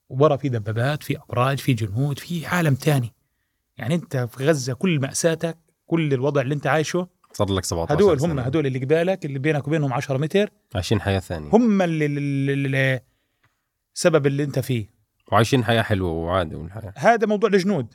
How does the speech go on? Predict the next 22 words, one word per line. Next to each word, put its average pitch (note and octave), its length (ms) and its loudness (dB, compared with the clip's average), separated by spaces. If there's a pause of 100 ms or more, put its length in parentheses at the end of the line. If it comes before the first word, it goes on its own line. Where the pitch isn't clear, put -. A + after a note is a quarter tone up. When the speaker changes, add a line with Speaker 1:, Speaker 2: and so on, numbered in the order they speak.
Speaker 2:
مم. F2 260 -6 (340)
Speaker 1:
يوم F#3 300 2
عن E3+ 120 4
يوم F3+ 180 0
المشروع D#3+ 300 -2
استمر D3+ 280 -4
حوالي C#3+ 220 -2
سنتين C3+ 440 0
يعني، G2+ 160 -6
فأنا B2+ 180 -6
كان C#3+ 240 -4
يوم D#3 260 2
يوم D3+ 200 0
أداوم. A#2 340 -4 (1900)
تتذكر F#3+ 680 0
مرات F3 520 2 (340)
نشوف، E3 640 -2
آه، C3 640 -2
مستوطنين D3+ 760 0 (400)
راكبين C3 300 -4
جرار C3 340 2
زراعي، A#2 420 -2